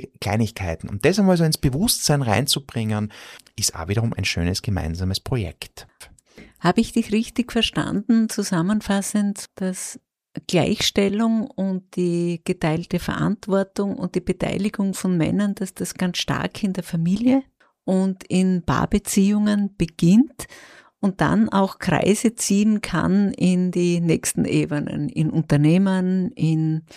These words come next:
Speaker 1: Wie schaue ich auf
Speaker 2: das
Speaker 1: die Welt?
Speaker 2: soziale Umfeld,
Speaker 1: Ja.
Speaker 2: wie schaue ich auf die Welt?
Speaker 1: Ja, also, ja, ich merke es jetzt selber beim Zuhören, wir waren jetzt ganz stark im, im eigenen dann Familienleben und Beziehungsleben. Es ist dann einfach auch eine Grundhaltung von der Gleichstellung.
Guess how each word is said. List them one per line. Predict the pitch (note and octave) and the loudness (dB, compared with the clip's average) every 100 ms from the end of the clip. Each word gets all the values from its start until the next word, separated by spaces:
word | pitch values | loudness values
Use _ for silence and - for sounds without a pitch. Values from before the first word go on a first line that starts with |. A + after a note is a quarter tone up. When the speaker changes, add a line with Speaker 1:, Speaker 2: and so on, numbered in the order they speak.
| - - - - _ - | -20 -20 -20 -20 _ -18
Speaker 1:
Wie | A2 A2 | -6 -2
schaue | - D#2+ F#2 | 0 2 4
ich | G2+ | 4
auf | F#2+ | 4
Speaker 2:
das | D#3 - | 2 4
Speaker 1:
die | |
Welt? | E3 | 4
Speaker 2:
soziale | - D3 D#3+ D#3 | 4 4 4 4
Umfeld, | F#3+ G#3 G#3 G3 | 4 4 4 4
Speaker 1:
Ja. | - | 4
Speaker 2:
wie | F3 | 2
schaue | - - | 2 0
ich | E3 D#3 | 0 -2
auf | - | -4
die | D#3+ | -2
Welt? | D#3 - _ _ _ _ _ _ _ - | -2 -4 _ _ _ _ _ _ _ -4
Speaker 1:
Ja, | A2 G#2+ B2 | 2 2 2
also, | - B2+ G#2+ - | 2 4 2 0
ja, | A2+ G#2+ A2 F#2 - | 4 6 6 2 -10
ich | B2+ A#2+ C3 | -14 -6 2
merke | C3+ | 2
es | D3 | 4
jetzt | C#3+ | 4
selber | C#3+ C3+ | 4 4
beim | B2+ | 2
Zuhören, | B2 D3 D3+ - _ | 2 4 2 -2 _
wir | - | -4
waren | A#2 | 0
jetzt | B2 - | 0 0
ganz | A#2+ | 0
stark | C3+ - A2 - | 0 2 2 0
im, | - A#2 | -2 0
im | - A2+ | 0 -2
eigenen | - F#2+ A#2 A#2 | 0 0 0 0
dann | A#2 A#2 | 0 -4
Familienleben | - A2+ A#2+ C3+ B2 B2+ A2+ A2 A#2+ C#3+ F#3 G#3 _ _ _ - | -2 -2 -2 -2 -2 -2 -2 0 0 2 0 0 _ _ _ -6
und | A#2 A2 | -6 -4
Beziehungsleben. | A#2+ - B2 C#3 D#3 C3+ C3+ D3+ - - - - | -8 -6 -4 -4 -4 -2 -2 -2 -6 -18 -18 -16
Es | - - | -6 -2
ist | F#2+ C3 | 0 0
dann | |
einfach | A2+ G2+ A2+ | -2 -4 -4
auch | G#2+ | -4
eine | A2+ | -6
Grundhaltung | - F#2+ C#3+ - - D2+ D#2 - E2+ E2+ - | -6 -4 -4 -6 -10 -10 -10 -8 -8 -8 -14
von | - - F2+ | -12 -8 -6
der | F2 | -6
Gleichstellung. | - E2+ E2 - F2+ F2+ F2 F2 | -8 -8 -6 -6 -6 -6 -8 -8